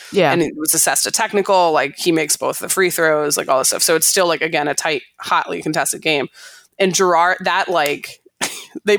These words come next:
Speaker 2: poked the three-point shooting bear. <laughs> Girard just started canning everything. And then, like, Notre Dame to respond with these huge shots on the other end. And all of a sudden it's, like, twenty seconds left and, you know, Syracuse has a chance to tie the game. It was just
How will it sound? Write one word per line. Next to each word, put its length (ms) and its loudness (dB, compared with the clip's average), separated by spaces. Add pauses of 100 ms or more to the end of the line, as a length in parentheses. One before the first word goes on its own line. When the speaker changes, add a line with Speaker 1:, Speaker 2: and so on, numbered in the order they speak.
(140)
Speaker 2:
poked 360 0
the 100 -4
three-point 600 0
shooting 360 -2
bear. 420 0 (220)
<laughs> 200 -10
Girard 480 2
just 160 0
started 360 -2
canning 500 -2 (440)
everything. 640 2
And 100 2
then, 160 2
like, 160 0
Notre 280 2
Dame 320 2
to 80 0
respond 340 0
with 80 -4
these 180 -2
huge 240 -4
shots 380 0
on 80 0
the 120 -2
other 220 2
end. 260 0 (360)
And 80 2
all 100 6
of 20 2
a 40 0
sudden 260 2
it's, 160 0
like, 300 0 (800)
twenty 340 2
seconds 460 0
left 320 0
and, 180 -2 (340)
you 120 2
know, 80 2
Syracuse 480 0
has 120 -2
a 60 -2
chance 380 0
to 80 0
tie 260 0
the 120 -4
game. 120 -2
It 80 4
was 140 2
just 200 0